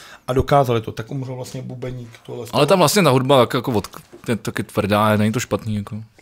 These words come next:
Speaker 1: Já říkám, tak mlátí tam dva týpci, vole, do, do, do těch, vole, do sudů od
Speaker 2: Do
Speaker 1: piva,
Speaker 2: sudů.
Speaker 1: no. Což je prostě jako
Speaker 2: To jsem chtěl říct, s tím, já už jsem chtěl říct, s tím, s tím, s tím, že, že lákají na toho, na toho papeže na Slovensku.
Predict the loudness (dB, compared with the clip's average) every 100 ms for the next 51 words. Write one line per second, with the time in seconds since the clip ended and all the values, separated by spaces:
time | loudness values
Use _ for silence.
0 | 0 2 2 2 0 2 2 0 -2 -2
1 | -2 -4 -4 -2 0 2 2 -2 0 0
2 | 0 -2 -4 -4 -4 -4 -4 -6 -8 -8
3 | -8 -6 -6 -6 -8 -6 -4 -2 -2 -4
4 | -8 -14 -20 _ -20 -20 -20 -20 _ -20
5 | _ _ _ -20 _ _ _ _ _ _
6 | _ _ _ -12 -12 -10 -12 -8 -8 -8
7 | -12 -8 -2 2 4 6 4 4 2 2
8 | 4 4 4 2 4 4 4 2 0 -4
9 | -4 -4 -4 -4 -4 -2 0 0 2 2
10 | 2 2 2 2 2 2 2 2 2 2
11 | 2 2 2 2 2 2 0 0 0